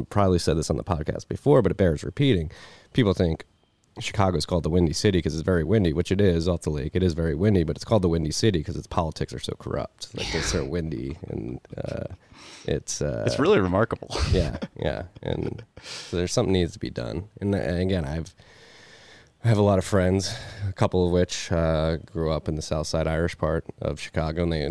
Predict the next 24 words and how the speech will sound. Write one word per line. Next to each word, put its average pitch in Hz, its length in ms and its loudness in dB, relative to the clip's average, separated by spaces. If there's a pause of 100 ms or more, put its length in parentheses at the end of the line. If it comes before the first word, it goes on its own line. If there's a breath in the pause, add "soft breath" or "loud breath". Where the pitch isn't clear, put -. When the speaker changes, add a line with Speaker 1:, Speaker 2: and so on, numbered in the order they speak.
Speaker 1:
they 76 120 -2
are 78 140 -4
police, - 520 -6
and - 360 -8
they, 82 300 -4
they 78 140 -6
do 78 100 -6
not 73 200 -6
like - 140 -6
the - 80 -6
situation - 560 -8
at - 60 -8
all. - 220 -8
And 85 140 -4
they're, 82 160 -2
they're 95 140 -4
truly 107 360 0
good 82 160 -2
people - 300 -2
who 67 80 -4
Speaker 2:
Yeah. 50 60 -6
Speaker 1:
just 62 100 -10
wanna 73 140 -4
protect - 580 -8